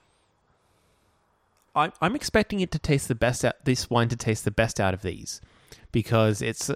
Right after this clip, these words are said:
according to Wine Folly, this is the best shape to drink those,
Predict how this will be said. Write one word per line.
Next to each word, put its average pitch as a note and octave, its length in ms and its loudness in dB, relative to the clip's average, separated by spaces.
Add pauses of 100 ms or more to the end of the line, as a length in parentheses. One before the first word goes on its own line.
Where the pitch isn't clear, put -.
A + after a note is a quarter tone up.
(480)
according F#3 460 -2
to C#3 460 4 (560)
Wine B2 240 2
Folly, F#2+ 420 0 (160)
this B2+ 220 2
is A#2+ 320 -4 (320)
the G#2+ 480 0 (160)
best - 540 -2 (180)
shape - 500 -2
to - 140 -2
drink G#2 420 -6
those, F#2 540 -4